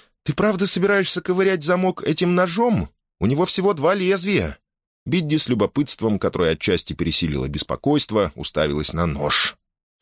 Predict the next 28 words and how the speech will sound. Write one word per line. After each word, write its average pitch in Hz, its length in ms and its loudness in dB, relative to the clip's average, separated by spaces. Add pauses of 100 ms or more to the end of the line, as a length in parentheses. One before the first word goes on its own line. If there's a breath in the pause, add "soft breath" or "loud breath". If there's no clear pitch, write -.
(380 loud breath)
«Тут 226 260 0
ты 220 140 0
не 202 120 2
совсем 170 420 2
права», — 92 560 0 (120)
отозвался 90 580 0
мистер - 300 0
Кэмпион. 71 640 -6 (540 loud breath)
«Два 117 340 2
лезвия, 123 640 -2 (100)
плюс 202 300 2
штука 208 460 0
для 147 160 0
вытаскивания 151 640 0
гвоздей 147 560 0
из 123 160 -4
копыт 139 360 -2
лошадей. 85 720 -2 (500 loud breath)
Всякий 101 360 0
раз, 131 260 2
видя 123 220 0
копыта, 127 680 -2
я 117 140 0
вынимаю 147 460 2
этот 139 260 -4
изящный 143 480 0
маленький 139 460 0
инструмент 165 640 0